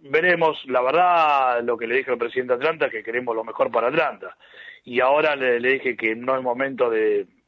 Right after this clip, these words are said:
de hablar de las elecciones, de la unidad. Ahora es momento de que todos los hinchas de Atlanta luchemos para que se haga justicia y Atlanta vuelva a primera división.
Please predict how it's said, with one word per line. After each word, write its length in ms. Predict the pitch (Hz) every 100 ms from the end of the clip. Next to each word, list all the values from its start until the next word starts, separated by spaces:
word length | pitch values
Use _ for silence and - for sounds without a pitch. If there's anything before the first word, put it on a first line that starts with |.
| _
de 120 | - 113
hablar 260 | 139 151
de 80 | 139
las 160 | 123 120
elecciones, 760 | 117 117 180 185 175 165 139
de 120 | 117
la 100 | 113
unidad. 540 | 113 120 143 160 160 - _ _ _ _
Ahora 240 | - 120 135
es 40 |
momento 460 | 127 127 151 143 135
de 580 | 127 117 110 104 98 - _ -
que 120 | 175
todos 200 | 180 190
los 140 | 156 160
hinchas 240 | 147 143
de 60 | 135
Atlanta 320 | 185 202 -
luchemos 420 | 127 120 135 127
para 240 | - 127 113
que 100 | 113
se 120 | 143
haga 140 | 143
justicia 640 | 135 131 170 156 156 156 151 _ _ _ - _ _
y 140 | 120
Atlanta 460 | 117 123 156 156 147
vuelva 540 | 143 151 151 156 143 -
a 140 | 113
primera 360 | 120 131 135 131
división. 500 | 131 123 135 107